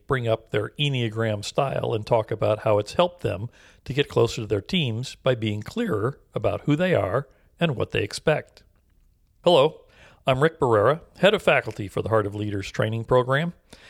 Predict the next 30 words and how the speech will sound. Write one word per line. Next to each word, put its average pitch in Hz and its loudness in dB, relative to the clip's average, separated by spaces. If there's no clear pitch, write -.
and 131 0
I'm 190 0
your 214 0
host - 0
for 120 -2
the 113 0
Heart 101 2
of 104 -6
Leaders 104 -6
podcast. - -4
Today, 165 4
we're 139 -2
going 127 2
to 135 -8
get 120 0
to 160 0
know 117 4
Amy. 107 -4
In 123 -2
our 123 0
next 170 -2
episode, 110 0
we're 117 -2
going 104 -2
to 110 -12
get 113 0
Amy's 117 -4
best 110 0
leadership 107 -2
secrets. - -4